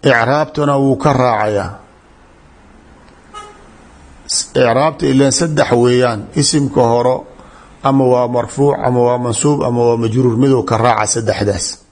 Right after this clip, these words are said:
Isimka hore ama waa mufrad, ama waa tathniya, ama waa jamac, saddexdaas miduu ka raacaya. Lixaad joogta, asna labuu ka haysta.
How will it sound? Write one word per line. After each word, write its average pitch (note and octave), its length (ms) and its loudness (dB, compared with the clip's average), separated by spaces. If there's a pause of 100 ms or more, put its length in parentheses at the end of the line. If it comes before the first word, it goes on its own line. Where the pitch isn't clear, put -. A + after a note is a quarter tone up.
(1160)
Isimka E3 500 2
hore C3 320 6
ama B2+ 240 0
waa B2 240 2
mufrad, B2 580 -2
ama B2 240 0
waa A#2+ 220 2
tathniya, B2 540 0
ama A#2+ 220 0
waa A#2+ 200 0
jamac, B2+ 340 0
saddexdaas C#3 580 0
miduu C3 340 2
ka A#2 140 -4
raacaya. A2 560 -2
Lixaad C3 420 2
joogta, - 440 -2 (420)
asna C3+ 300 2
labuu C3+ 260 0
ka B2+ 140 -2
haysta. A2 380 -6